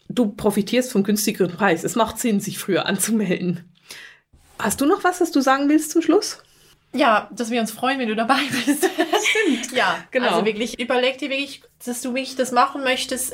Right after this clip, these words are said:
Speaker 2: Es braucht Commitment, ja. Also es
Speaker 1: Ja.
Speaker 2: braucht auch diese Bereitschaft, in, dieses Jahr zu machen.
Speaker 1: Ja.
Speaker 2: Du wirst an gewisse Grenzen kommen,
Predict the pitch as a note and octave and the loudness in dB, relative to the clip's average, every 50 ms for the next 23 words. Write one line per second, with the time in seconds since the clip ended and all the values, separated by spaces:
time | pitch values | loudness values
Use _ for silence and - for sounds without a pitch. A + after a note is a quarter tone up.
0 | - - - - - - A3 A3 C4+ D4+ - - - - D#4 D4 D4 D#4 D#4+ - | -10 -12 -12 -12 -6 0 2 4 4 2 0 -4 -4 -2 0 0 0 -2 -4 -4
1 | - E4 E4+ E4 D#4+ - A#3+ A#3 B3+ B3 A#3+ A3+ A3+ F#3+ D#3+ - A3+ A3+ A3+ - | -6 -4 -4 -4 -6 -4 -2 -2 0 0 -2 -2 0 -2 0 2 2 2 2 0
2 | - - A3 A3 A#3+ A3+ A#3 A3+ A3 A3 G#3 G#3 G3+ A3 A3+ - - A#3 A#3 A#3 | -4 -6 -4 -6 -6 -6 -6 -4 -4 -2 0 0 0 0 -2 -6 -6 -6 -6 -8
3 | - - - - - F#3 G#3 G3 - - - - - - A3 G#3 G#3 G#3+ G#3 - | -10 -16 -16 -12 -10 -8 -8 -10 -10 -16 -20 -20 -16 -12 -10 -8 -6 -6 -6 -2
4 | A3 G3 F#3+ G3 G#3+ A3+ A3+ A3+ - G#3+ G#3 G#3 G#3 A#3 A#3+ - D4 D4+ D#4+ D#4+ | 0 2 4 4 4 2 -2 -4 -6 -4 0 2 2 2 2 0 -4 -4 -4 -4
5 | - - A3 F#3+ - - - - - - - - - - - - F#3 A3 A3 G#3+ | 0 2 2 2 2 0 -6 -16 -18 -20 -20 -20 -20 -16 -14 -12 -8 -6 -4 0
6 | A#3+ C4 C#4+ C#4+ - - - - - - - - G#3 A3 G#3+ A#3+ B3 A3 A#3+ A#3+ | 2 2 2 2 0 -4 -6 -8 -10 -10 -4 -2 -2 0 4 2 4 4 2 0
7 | - A#3+ - G#3+ G#3 G#3 A3 G#3+ - G#3+ G3+ - - G#3+ A3 C#4+ F4+ | 0 -2 2 2 0 0 0 -4 -6 -6 -6 0 2 2 2 2 0